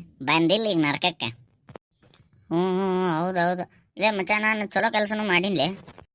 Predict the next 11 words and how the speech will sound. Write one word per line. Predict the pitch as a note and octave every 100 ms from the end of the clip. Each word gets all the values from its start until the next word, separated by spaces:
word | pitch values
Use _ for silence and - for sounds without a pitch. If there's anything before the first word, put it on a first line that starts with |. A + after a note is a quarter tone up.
| _ -
ಏನಪ್ಪ | D#3 D3+ - D#3 D#3+ -
ಹೇಳು | D#3 D3+ D3+
ಒಂದು? | D3 D3 E3+ - - _ _ _ _ _ _ F#3
ಏ, | F3
ನಾಯಿಗೆ | F3 F#3+ A#3 A3+ A3+
ಬಿಸ್ಕಿಟ್ | G3 F#3 - E3+
ಹಾಕಿನಿ, | F#3 F#3+ F3+ F3+ G3
ಆಮ್ಯಾಗ | F3+ F#3 E3+
ಹಾಲು | F3+ D#3 F#3 G#3
ಹಾಕಿನ್ಲೇ | E3 F#3 D#3+ D#3
ಮಚ್ಚ. | D#3 -